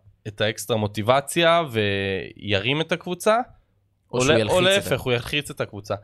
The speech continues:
Speaker 1: ואני חושב שזה לא, זה לא הלך לא לפה ולא לפה. אמ, כי כן ראינו את אולימפיאקוס במשחק, כל המשחק הם היו במשחק, הם גם היו שלבים שהם הובילו, בעיקר בהתחלה. אמ, אמרנו שבשביל שהקהל הזה ידחוף אותם קדימה, הם צריכים איזה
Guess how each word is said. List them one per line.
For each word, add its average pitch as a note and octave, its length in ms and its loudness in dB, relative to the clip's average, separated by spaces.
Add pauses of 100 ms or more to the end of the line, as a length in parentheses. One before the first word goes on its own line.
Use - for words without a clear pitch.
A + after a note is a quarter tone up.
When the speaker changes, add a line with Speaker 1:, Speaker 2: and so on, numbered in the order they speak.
(280)
Speaker 1:
ואני B2 180 2
חושב F#3+ 220 2
שזה D#3+ 380 2
לא, E3 220 4
זה C3+ 140 -2
לא D#3 100 6
הלך F3 240 0
לא E3+ 120 4
לפה E3+ 280 0
ולא D3 200 2
לפה. A2+ 320 -2 (520)
אמ, A#2 40 -6 (880)
כי - 160 -10
כן D#3+ 200 4
ראינו E3 220 2
את A#2 100 -4
אולימפיאקוס G#2+ 480 0
במשחק, G#2 500 -4
כל C#3+ 200 2
המשחק A#2 440 -2
הם G#2+ 60 -2
היו G#2+ 120 0
במשחק, A#2 420 -2
הם A2+ 100 -2
גם G#2+ 200 0
היו B2+ 480 0
שלבים B2 360 -2
שהם A#2 240 -2
הובילו, C3+ 440 -2
בעיקר A2+ 360 0
בהתחלה. A2 560 0 (640)
אמ, - 40 -4 (840)
אמרנו A#2+ 420 2
שבשביל G#2+ 1200 -2
שהקהל B2 500 2
הזה A2+ 180 -4
ידחוף A#2+ 280 -2
אותם A2+ 160 -4
קדימה, A#2 320 0
הם B2+ 80 0
צריכים B2+ 340 -4
איזה G#2+ 200 -2